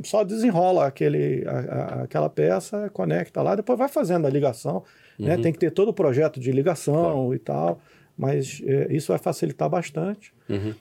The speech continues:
Speaker 1: tá? É, eu fiquei sabendo que a usp aqui de São Paulo, o pessoal comprou um, um equipamento de fibra ótica também.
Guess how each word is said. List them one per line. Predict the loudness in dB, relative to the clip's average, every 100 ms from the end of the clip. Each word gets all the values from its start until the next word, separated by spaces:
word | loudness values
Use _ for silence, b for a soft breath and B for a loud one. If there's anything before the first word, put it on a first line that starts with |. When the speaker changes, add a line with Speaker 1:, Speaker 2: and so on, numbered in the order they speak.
| _
Speaker 1:
tá? | -6 -4 -4 -2
É, | -2 2
eu | 0
fiquei | 2 0
sabendo | 0 0 0
que | 2 2
a | 4
usp | 2 0 -2
aqui | -4 -4
de | -6
São | -4 -2
Paulo, | 0 2 2
o |
pessoal | 0 0 0 0
comprou | 0 0 2 4 4
um, | 2 0 -2 0
um | 0
equipamento | 0 0 0
de | 0
fibra | 0 2
ótica | 2 0 -4
também. | -4 -2 -2 -2